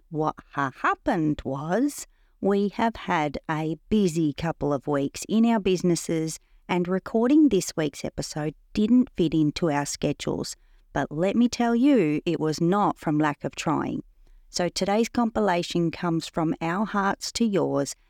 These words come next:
as we've been through all four of these experiences recently, and we know we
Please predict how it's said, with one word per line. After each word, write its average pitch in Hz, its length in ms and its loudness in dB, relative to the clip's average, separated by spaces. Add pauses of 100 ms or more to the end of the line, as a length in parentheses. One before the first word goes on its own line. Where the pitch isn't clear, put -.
(120)
as 156 180 -2
we've 185 460 2
been 214 260 2
through 175 520 -2
all 226 340 2
four 247 520 2
of 147 180 -2
these 151 260 -2
experiences 139 960 -2
recently, 202 720 0 (280)
and 180 240 0
we 214 220 4
know 175 300 4
we 165 180 -2